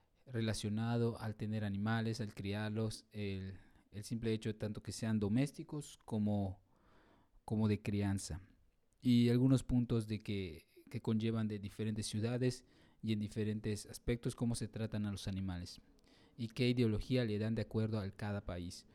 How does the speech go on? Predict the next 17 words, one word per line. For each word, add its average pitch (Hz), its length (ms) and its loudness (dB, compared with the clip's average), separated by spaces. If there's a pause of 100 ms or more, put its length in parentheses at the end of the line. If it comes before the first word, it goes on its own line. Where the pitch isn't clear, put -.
(380)
y 113 180 2
los 107 120 2
conceptos 120 680 0
en 117 120 0
lo 110 120 -2
que 113 80 -4
las 98 160 -2
personas 107 680 -2 (420)
se 95 460 -6 (560)
interpretan 123 760 4
en 104 140 -2
diferentes 117 580 0
actos 127 540 -4 (680)
de 120 80 -2
diferentes 113 460 0
países 135 600 0
y, 104 460 -6